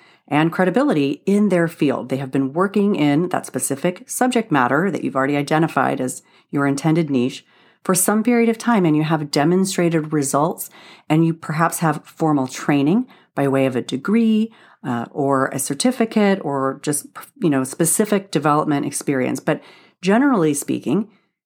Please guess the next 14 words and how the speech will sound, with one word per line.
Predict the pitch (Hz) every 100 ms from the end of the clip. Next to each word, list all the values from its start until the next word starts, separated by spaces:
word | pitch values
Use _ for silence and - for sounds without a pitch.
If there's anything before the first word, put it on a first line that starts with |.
| _ _ _ -
having | - 240 240
just | 233 226
an | 170 -
interest | 175 180 220 220 -
in | 220
something | 226 220 226 220
is | 156 160
not | 156 147
a | 180
sufficient | - 156 151 151 147 139 -
credential | - 160 - 285 - 123 123 170 - _ _ _ -
to | 156
establish | 151 - 156 156 165 - -
your | 143 131 -